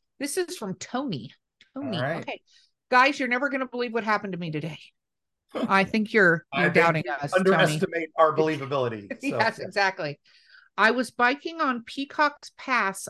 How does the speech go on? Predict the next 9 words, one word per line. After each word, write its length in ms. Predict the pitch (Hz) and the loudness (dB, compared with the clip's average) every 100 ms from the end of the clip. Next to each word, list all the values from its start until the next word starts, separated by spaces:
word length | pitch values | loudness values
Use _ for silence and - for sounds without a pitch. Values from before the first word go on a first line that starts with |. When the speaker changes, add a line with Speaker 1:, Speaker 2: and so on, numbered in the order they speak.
| - | -6
Speaker 1:
on 180 | 202 | -4
the 80 | 202 | -2
Merritt 460 | 196 196 214 240 262 - | -4 -2 2 2 2 0
Island 400 | 214 214 220 202 | 0 -2 -6 -4
National 520 | 190 196 - 220 202 | -2 -2 -6 -8 -4
Wildlife 680 | 190 190 202 190 180 175 175 | 2 4 4 2 -2 -2 -2
Refuge 440 | 170 - 170 165 | -2 -2 -8 -8
in 140 | 160 160 | -8 -10
Florida." 600 | - 175 151 139 85 | -8 -6 -4 -2 -4